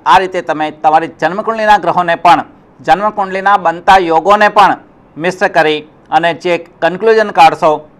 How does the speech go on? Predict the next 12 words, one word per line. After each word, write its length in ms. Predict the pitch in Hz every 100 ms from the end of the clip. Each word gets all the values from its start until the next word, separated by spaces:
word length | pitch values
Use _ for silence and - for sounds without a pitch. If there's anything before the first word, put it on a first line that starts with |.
| -
તો 120 | 143
really 460 | 135 165 165 160 147 _ -
લાભની 480 | 135 151 151 175 160
વિશેષ 380 | 131 127 196 -
તકો 240 | 185 190
ઝડપી 320 | 180 165 196 185
શકશો, 480 | 185 - 202 202 - _ -
નુકસાનને 580 | 151 147 196 180 180 170
અટકાવી 540 | 131 135 180 180 190
શકશો 520 | 185 185 214 214 214 - -
અને 200 | 151 165
સફળતા 640 | 160 147 147 139 143 139